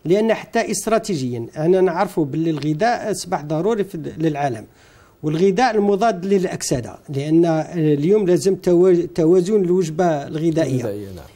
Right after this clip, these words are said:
Speaker 1: والمساحة، أكبر مساحة موجودة في الجزائر، أكبر مساحة في العالم، قلنا أربعة م-، أخماس
Speaker 2: اثنين وثلاثين مليار،
Speaker 1: المساحة.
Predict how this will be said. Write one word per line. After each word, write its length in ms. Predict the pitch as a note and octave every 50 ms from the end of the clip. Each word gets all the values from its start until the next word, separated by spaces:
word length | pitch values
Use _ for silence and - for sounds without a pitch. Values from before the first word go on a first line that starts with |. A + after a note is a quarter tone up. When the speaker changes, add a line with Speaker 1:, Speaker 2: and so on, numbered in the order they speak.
| _ _ - -
Speaker 1:
والمساحة، 840 | E3 F#3 G3 G#3+ A3 G#3+ - - C4 A#3 - - A3+ G3 - -
أكبر 280 | F#3 - F#3+ G3 G3 G3+
مساحة 580 | G3+ G#3 - - A3 G3+ F3+ - B3+ C4 B3+
موجودة 460 | A#3+ A3+ A3+ G3 E3+ A3+ A#3 G3 A3+
في 120 | G#3+ A3 F#3
الجزائر، 400 | E3 D#3 E3 C3 B2+ - - - - - _ -
أكبر 300 | G3+ - - D3 F3 E3
مساحة 460 | D3+ D3+ D3 - - D#3 - - F#3
في 100 | F#3 E3+
العالم، 400 | D3+ C#3 D#3+ F#3+ A3 B3+ C#4 C4 - - - - _ _ _ - C#3+
قلنا 340 | F#3 G3 F#3+ F#3 E3+ - A3
أربعة 380 | A3 F#3+ F#3 F#3 G3 G3+ F#3+ -
م-، 120 | F3 F3+ G3
أخماس 720 | F#3+ F#3 F3 E3+ D3+ F3 - - E3 F#3 E3+ D#3 - E3+
Speaker 2:
اثنين 220 | E3 E3 E3+ F3+
وثلاثين 0 |
مليار، 260 | E3+ E3 E3 D#3 D#3+
Speaker 1:
المساحة. 300 | E3+ F3 F3 - C4 -